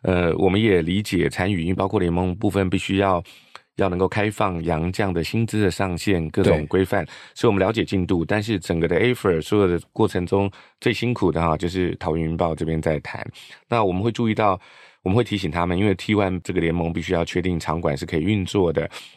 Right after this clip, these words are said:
Speaker 1: 我们必须要确定他们在处理这件事情上，比如说要引进洋将的各种申请、各种东西是符合台湾的法令规范啊。那当然，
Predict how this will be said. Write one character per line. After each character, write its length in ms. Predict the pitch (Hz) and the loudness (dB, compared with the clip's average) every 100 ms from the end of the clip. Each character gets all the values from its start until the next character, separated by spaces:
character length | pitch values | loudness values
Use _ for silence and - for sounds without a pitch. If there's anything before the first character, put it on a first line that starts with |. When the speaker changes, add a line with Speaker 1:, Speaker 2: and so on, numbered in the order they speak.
| _ | _
Speaker 1:
我 140 | 85 | -2
们 100 | 85 | 0
必 80 | 104 | -2
须 100 | 101 | 0
要 120 | 95 | 0
确 240 | 90 113 92 | 0 -2 0
定 240 | 101 90 - - - _ | 0 -2 -6 -20 -20 _
他 140 | - 95 | -4 -4
们 80 | |
在 120 | 101 95 | 0 -2
处 180 | - | 0
理 60 | 82 | -2
这 120 | 80 | 0
件 100 | 95 | 0
事 100 | 92 | 0
情 160 | 92 85 | -2 -2
上， 280 | 98 92 80 | -2 -2 -2
比 100 | 90 | -4
如 80 | |
说 180 | 82 87 | -2 0
要 200 | 92 87 | 2 0
引 100 | 80 | -2
进 200 | 71 95 | -4 -2
洋 200 | 82 80 | -2 -2
将 180 | 82 87 | -2 -2
的 80 | 80 | -2
各 120 | 101 | -2
种 260 | 90 85 76 - - _ _ | 0 0 -2 -8 -20 _ _
申 280 | - 101 104 | -4 -2 -2
请、 280 | - 76 69 | -2 -4 0
各 100 | 101 | 0
种 160 | 85 | 0
东 160 | 76 87 | -2 -4
西 140 | 90 | -4
是 120 | 85 90 | -4 -4
符 200 | - 78 | -4 -6
合 120 | 82 | -4
台 140 | 85 | -2
湾 100 | 82 | -2
的 120 | 87 | -2
法 140 | 85 87 | -2 -2
令 140 | 90 | -4
规 200 | 90 107 | 0 0
范 200 | 107 101 76 _ _ _ | 0 -4 -4 _ _ _
啊。 220 | - 85 78 - _ | -2 -2 -2 -10 _
那 80 | 107 | -2
当 160 | 131 | 0
然， 220 | 127 92 | 2 0